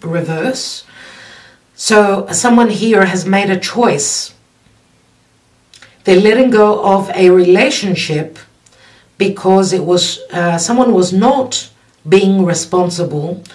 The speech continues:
The Lovers is a head of a heart decision. It is Gemini, so it could speak to a choice, a choice between the head and the heart,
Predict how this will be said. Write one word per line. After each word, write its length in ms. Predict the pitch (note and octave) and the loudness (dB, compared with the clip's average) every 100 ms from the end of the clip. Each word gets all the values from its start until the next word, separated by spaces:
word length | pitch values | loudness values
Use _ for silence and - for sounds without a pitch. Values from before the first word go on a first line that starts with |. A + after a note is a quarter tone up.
| - - - | -20 -16 -2
The 120 | G3 | 2
Lovers 400 | A3 A#3 C#4 F#3+ | 4 2 -2 -4
is 160 | G3 F#3 | -4 -4
a 40 | |
head 200 | E3+ G3 | -2 -2
of 100 | F#3 | -2
a 60 | E3+ | -2
heart 260 | F3 E3+ | -4 -4
decision. 840 | E3+ E3+ - G3+ D#3 - - - - - - - - - | -4 -6 -4 -4 -4 -6 -10 -16 -20 -20 -20 -20 -18 -4
It 120 | F#3+ | 0
is 220 | A3 - | 2 0
Gemini, 480 | - A3 G3+ F3 E3 | 0 0 0 -2 -4
so 160 | - F3 | -4 -4
it 80 | |
could 160 | F#3 F#3 | -4 -6
speak 280 | - A#3+ A#3+ | -4 -4 -4
to 120 | G#3+ | -8
a 80 | G#3+ | -8
choice, 480 | - F3 D3 - - | -6 -6 -6 -8 -12
a 40 | |
choice 300 | - G#3 G#3 | -8 -4 -4
between 400 | G#3 F3+ - F#3 | -4 -10 -6 -4
the 60 | E3 | -4
head 240 | D3 G#3 | -4 -4
and 100 | G3 | -4
the 80 | F3+ | -6
heart, 400 | C3 D3 B2+ F3+ | -6 -8 -10 -12